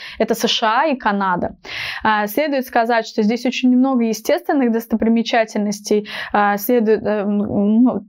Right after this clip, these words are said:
на-, начнём, например, с Большого каньона, да, здесь, м, р-, расположено, да, в Северной Америке. А, здесь скалы, пещеры, да, м. Э, сам Большой каньон, да, выработан,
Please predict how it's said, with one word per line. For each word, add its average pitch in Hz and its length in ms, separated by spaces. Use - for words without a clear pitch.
на-, 214 320
начнём, 233 420
например, 220 340
с 214 60
Большого 226 440
каньона, 226 600
да, 214 520
здесь, 196 380
м, 202 1040
р-, 208 260
расположено, 214 760
да, 240 220
в 262 60
Северной 208 580
Америке. 202 640
А, 208 140
здесь 208 240
скалы, 311 500
пещеры, 302 1000
да, 247 500
м. 202 340
Э, 247 180
сам 254 260
Большой 226 280
каньон, 226 460
да, 233 140
выработан, 214 520